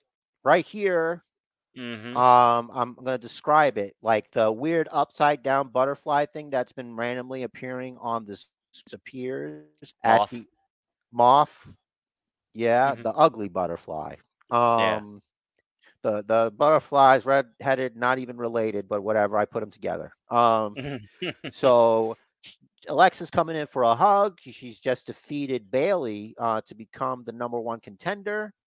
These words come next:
Speaker 1: Uh, I guess it's out of respect or whatever. And then next thing you know, got, like, by the way,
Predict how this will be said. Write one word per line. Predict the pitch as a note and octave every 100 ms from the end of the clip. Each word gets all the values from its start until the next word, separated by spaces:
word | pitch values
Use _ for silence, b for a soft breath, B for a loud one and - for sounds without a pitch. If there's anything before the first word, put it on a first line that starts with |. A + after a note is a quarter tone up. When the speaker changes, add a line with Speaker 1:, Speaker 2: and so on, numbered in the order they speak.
| _ _ _ _ _
Speaker 1:
Uh, | A2
I | G#2+ G#2
guess | A2+ A#2
it's | A2 A2
out | G#2+
of | G2+
respect | G2 - F#3 -
or | F#3
whatever. | F3 E3 D#3 D3+ D3 D3 C#3 _ _ _ _
And | A2 A2 G#2
then | G#2+ G3 D#3+ B2+ A#2+ A#2+ A#2 A#2 A#2+ _
next | B2 E3 - -
thing | F#3 E3+
you | D#3+
know, | A3 A3 F#3+ E3+ D#3+ D#3 E3 E3 _ _ _ _ _
got, | F#3 D3 - -
like, | D3 D#3 - _ _ _ -
by | A#3 C#4+
the | G#3+
way, | C#3 E3 F3 G3 F#3